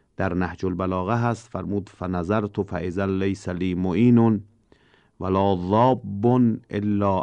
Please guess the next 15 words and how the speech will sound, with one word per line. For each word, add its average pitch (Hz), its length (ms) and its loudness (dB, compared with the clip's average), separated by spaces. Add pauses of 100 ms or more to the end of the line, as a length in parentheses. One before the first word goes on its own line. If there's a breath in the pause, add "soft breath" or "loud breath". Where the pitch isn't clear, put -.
اهل 90 340 -8
بیتی 110 560 0
فظننت 104 800 2
بهم 101 480 2
عن 95 140 -4
الموت.» 98 680 2 (880 soft breath)
نگاه 107 440 2
کردم 98 560 -4 (220)
دیدم 104 400 -2
جز 113 380 4 (1400)
اهل 101 360 2
بیتم 120 600 6
کس 98 300 -6
دیگری 95 560 0
نیست. - 640 -6